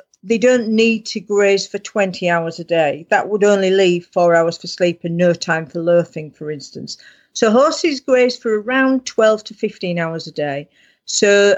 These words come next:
and as I said, they do that in bouts of three hours at a time. But the rest of that time, that means that they're doing what's called loafing. And it's that loafing behaviour where they're standing around in the gateway of the pa-, the pasture or the paddock.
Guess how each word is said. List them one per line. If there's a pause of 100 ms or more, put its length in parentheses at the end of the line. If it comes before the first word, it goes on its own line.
and
as
I
said,
they
do
that
in
bouts
of
three
hours
at
a
time. (460)
But
the
rest
of
that
time,
that
means
that
they're
doing
what's
called
loafing.
And
it's
that
loafing
behaviour
where
they're
standing
around
in
the
gateway
of
the
pa-, (560)
the
pasture
or
the
paddock.